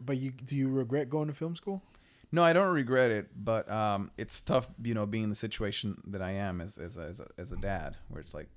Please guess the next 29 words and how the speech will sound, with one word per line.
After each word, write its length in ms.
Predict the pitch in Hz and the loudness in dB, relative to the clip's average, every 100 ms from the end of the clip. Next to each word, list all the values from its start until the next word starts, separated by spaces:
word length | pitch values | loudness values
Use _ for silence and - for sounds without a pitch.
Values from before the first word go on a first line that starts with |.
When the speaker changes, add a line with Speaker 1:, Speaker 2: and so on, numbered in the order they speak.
| - - - | -20 -20 -18
Speaker 1:
You 80 | 123 | -12
Speaker 2:
you 60 | 120 | -8
Speaker 1:
gotta 160 | 107 | -6
Speaker 2:
know. 40 | 78 | -8
Speaker 1:
pay 100 | 120 | -10
the 100 | 190 | -10
bills 360 | 101 107 101 | -10 -10 -10
and 160 | 104 101 | -12 -10
shit. 120 | 110 | -4
Speaker 2:
Yeah. 320 | 110 110 85 98 104 | 0 0 -2 -6 -12
Speaker 1:
You 60 | |
gotta 180 | 101 98 92 87 | -12 -14 -16 -16
feed 100 | - 92 | -10 -6
Speaker 2:
Yeah. 200 | 90 80 | -6 -8
Speaker 1:
your 100 | 95 | -12
kid. 320 | - 113 110 - - - - - | -12 -12 -12 -16 -20 -20 -20 -12
That 140 | 135 107 | -8 -8
is 200 | 104 - | -8 -12
fucking 340 | 98 - - | -16 -16 -18
scary. 400 | - - 92 92 _ | -16 -14 -12 -14 _
Speaker 2:
Mm-hmm. 300 | 107 104 104 | -8 -4 -2
Speaker 1:
Having 220 | 101 107 98 | -2 -4 -6
to 60 | |
have 220 | 117 101 - | -10 -12 -14
to 100 | 104 98 113 _ | -14 -14 -18 _
support 480 | - 98 - 110 101 _ _ _ 104 | -18 -16 -12 -12 -12 _ _ _ -20
your 100 | 101 | -14
children. 540 | - 123 123 123 123 120 - | -8 -6 -6 -6 -6 -10 -6
Speaker 2:
Mm-hmm. 360 | 107 107 107 | 0 2 2